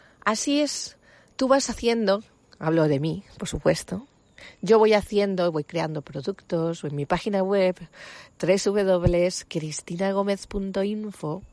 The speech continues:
hay un montón de productos, productos que te ayudan, eh, como ebooks, como minicursos gratuitos, para que te empoderes, para que cambies, para que inicies ese nuevo camino, para que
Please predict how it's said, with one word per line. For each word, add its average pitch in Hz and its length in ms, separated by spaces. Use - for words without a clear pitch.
hay 196 160
un 262 60
montón 202 300
de 202 80
productos, 156 760
productos 165 500
que 165 100
te 156 80
ayudan, 196 420
eh, 151 180
como 143 340
ebooks, 190 580
como 143 840
minicursos 202 1080
gratuitos, 170 1080
para 180 220
que 180 180
te 185 100
empoderes, 175 800
para 165 220
que - 200
cambies, 233 600
para 170 240
que - 180
inicies 170 1080
ese 202 200
nuevo 190 240
camino, 175 560
para 160 260
que 160 440